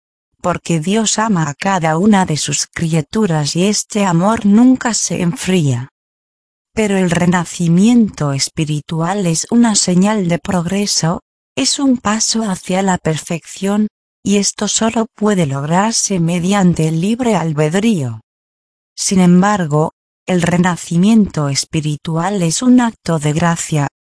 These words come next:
es decir, fue provocado por la gracia divina,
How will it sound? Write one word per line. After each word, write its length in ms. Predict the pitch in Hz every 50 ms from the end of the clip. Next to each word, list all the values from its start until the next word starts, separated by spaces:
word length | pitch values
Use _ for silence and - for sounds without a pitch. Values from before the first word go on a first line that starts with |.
| _ _
es 280 | - - 247 240 226 -
decir, 500 | - 202 196 - - - 156 139 131 - - _ _ _ _ _ _ -
fue 260 | - - - 247 240
provocado 800 | - - 226 196 160 151 147 143 - - 196 208 214 226 220 - _
por 200 | - 196 190 165
la 220 | 165 151 147 147
gracia 580 | 135 156 165 185 190 170 - - 147 143 143 147
divina, 600 | 135 156 170 151 175 170 156 147 143 139 135